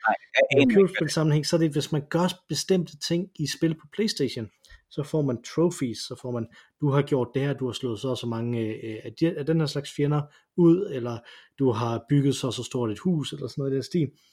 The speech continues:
Speaker 2: Øh, og, øh, tidligere, øh, i år har jeg fået Be Greater Trophyet fra Marvel Spider-Man-spillet til PlayStation fire, som betyder
Speaker 1: Og det betyder, at du skal være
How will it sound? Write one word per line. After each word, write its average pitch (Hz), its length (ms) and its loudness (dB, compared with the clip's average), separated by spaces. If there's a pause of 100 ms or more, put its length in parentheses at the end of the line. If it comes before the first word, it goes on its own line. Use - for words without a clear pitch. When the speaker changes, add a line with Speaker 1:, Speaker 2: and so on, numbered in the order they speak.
(380)
Speaker 2:
Øh, 135 240 4 (120)
og, 143 360 4 (340)
øh, 135 320 4
tidligere, 170 920 4 (140)
øh, 127 200 -4 (920)
i 175 120 -4 (100)
år 165 440 2 (360)
har 127 140 -2
jeg 127 280 0
fået 147 460 6 (340)
Be 180 280 2
Greater 165 500 4
Trophyet 120 640 2 (480)
fra 117 180 -2
Marvel 135 420 0
Spider-Man-spillet 120 1160 -2
til 123 240 -4
PlayStation 131 440 -4
fire, 180 300 2 (920)
som 139 200 0
betyder 160 480 4 (280)
Speaker 1:
Og 139 80 8
det 139 80 8
betyder, 175 240 10
at 127 60 10
du 127 60 10
skal 135 200 6
være 117 120 10